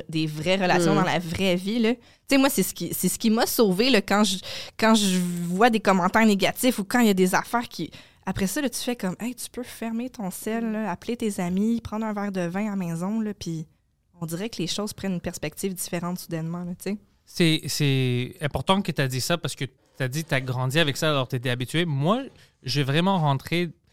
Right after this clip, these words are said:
Speaker 3: moi, j'ai pas eu d'ordi avant dix-huit ans, je pense. Alors, c'était pas dans ma culture. Alors,
Speaker 2: Mm.
Speaker 3: encore, même pour les commentaires négatifs, je, je prends pas au sérieux parce que je trouve pas ça réel. Je sais que c'est réel. C'est le monde qu'on vit maintenant, c'est sur l'Internet.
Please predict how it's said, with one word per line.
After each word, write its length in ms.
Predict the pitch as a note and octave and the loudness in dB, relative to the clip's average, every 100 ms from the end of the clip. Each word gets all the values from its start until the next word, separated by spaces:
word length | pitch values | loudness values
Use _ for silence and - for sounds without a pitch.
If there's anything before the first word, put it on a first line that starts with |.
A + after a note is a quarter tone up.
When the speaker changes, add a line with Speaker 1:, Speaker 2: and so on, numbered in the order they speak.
| _ | _
Speaker 3:
moi, 160 | E3 A#3+ | 2 4
j'ai 180 | F3+ D#3 | 4 2
pas 200 | F#3+ G3+ | 4 4
eu 40 | |
d'ordi 380 | E3 D3 C3 F#3+ | 6 4 4 2
avant 300 | D3 D3+ D#3 | 4 4 4
dix-huit 340 | B2+ B2+ B2+ | 2 -2 0
ans, 140 | D3 A#2 | 0 0
je 80 | |
pense. 260 | A2 A2+ - - _ _ _ - | -4 -12 -14 -18 _ _ _ 2
Alors, 420 | C#3+ C#3+ C3+ B2+ | 4 4 2 0
c'était 280 | - - D3+ | -6 -2 0
pas 140 | - | 2
dans 140 | G3+ E3+ | 2 2
ma 140 | C#3 | 2
culture. 360 | - C3 F3+ F3+ | -2 -6 -4 -4
Alors, 220 | C#3 C3+ | -2 -2
Speaker 2:
Mm. 40 | F3+ | 0
Speaker 3:
encore, 540 | C#3 C3+ E3 G#3 A#3+ D3+ | 0 0 0 0 0 0
même 200 | F3 G3+ | 2 2
pour 160 | F3 | 0
les 80 | D3+ | -2
commentaires 340 | D3 C3 C3+ C#3+ | 0 -2 0 0
négatifs, 320 | C3 - G3+ - - _ _ | -2 -4 -8 -10 -20 _ _
je, 180 | - B2+ D3+ | -8 -6 -4
je 180 | C3 | 0
prends 240 | C#3+ - C#3 | 0 0 -2
pas 120 | A3 | 0
au 60 | G#3+ | 0
sérieux 440 | - C#3+ C#3+ G#3+ | 0 0 2 0
parce 220 | - C#3 | 0 -4
que 200 | - C3 - _ _ _ | -4 -6 -8 _ _ _
je 160 | C3 C#3+ | -2 -2
trouve 420 | - - C#3 - | 0 0 -2 0
pas 140 | - | 0
ça 220 | G3+ G#3+ F3+ | 2 2 4
réel. 320 | D3 D#3+ C#3+ | 6 6 4
Je 80 | C#3+ | 2
sais 180 | - | 0
que 160 | C4+ G#3+ | 0 0
c'est 240 | F#3+ A3+ | 2 4
réel. 320 | A3 E3 F3 B2+ | 6 8 6 4
C'est 160 | - | 2
le 60 | D#3 | 4
monde 320 | D3 F3 G#3+ | 6 6 4
qu'on 160 | D#3+ C#3 | 2 2
vit 120 | F3 | 2
maintenant, 220 | D#3 E3 | 2 0
c'est 140 | - | 0
sur 120 | D3+ C#3+ | -2 0
l'Internet. 360 | C#3 C3+ F3+ | 0 2 0